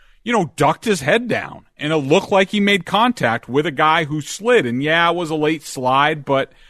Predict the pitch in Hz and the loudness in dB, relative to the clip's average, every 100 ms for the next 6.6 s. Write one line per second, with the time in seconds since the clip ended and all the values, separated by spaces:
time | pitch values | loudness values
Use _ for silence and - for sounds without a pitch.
0 | _ _ _ 139 139 135 131 131 - - | _ _ _ 2 4 4 2 -4 -12 -6
1 | - - 139 143 131 143 143 143 139 - | -4 -2 -2 0 2 2 2 2 0 -2
2 | - 151 - 147 143 143 135 120 - 127 | -4 -4 0 0 0 -4 -4 -6 -10 -8
3 | 117 123 - 156 139 135 135 139 131 120 | -4 -4 -4 -6 -6 -2 -2 -2 -4 -4
4 | 113 113 - 143 175 117 90 - - _ | -4 -6 -6 -2 0 0 -4 -16 -20 _
5 | _ _ 135 131 - _ _ - 156 151 | _ _ -4 -4 -4 _ _ -4 -2 -2
6 | 180 214 202 196 156 | -4 -4 -4 -4 -6